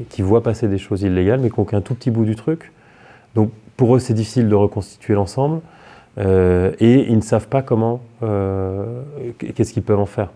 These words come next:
Ils ne savent pas à qui se confier. Si, si un journaliste vient dans leur, euh, euh, dans leur, euh, dans leur horizon, ou si un auditeur vient,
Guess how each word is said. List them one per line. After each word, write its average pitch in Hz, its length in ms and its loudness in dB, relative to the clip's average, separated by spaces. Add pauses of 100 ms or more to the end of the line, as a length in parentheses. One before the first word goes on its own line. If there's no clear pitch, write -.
(280)
Ils - 20 -20
ne 98 60 -18
savent 95 160 -6
pas 151 100 -2
à 143 60 -2
qui - 120 -8
se - 80 -12
confier. - 300 -6
Si, - 240 -16
si 151 480 2
un 131 80 6
journaliste 123 580 2
vient 107 300 0
dans 120 200 0
leur, 107 240 0
euh, 98 320 -2 (600)
euh, 104 140 -4
dans 98 120 0
leur, 101 240 -2
euh, 98 120 -2
dans 98 140 -4
leur 101 120 0
horizon, 101 440 0
ou 101 60 -2
si - 200 -6
un 131 120 0
auditeur 113 400 -2
vient, 117 300 0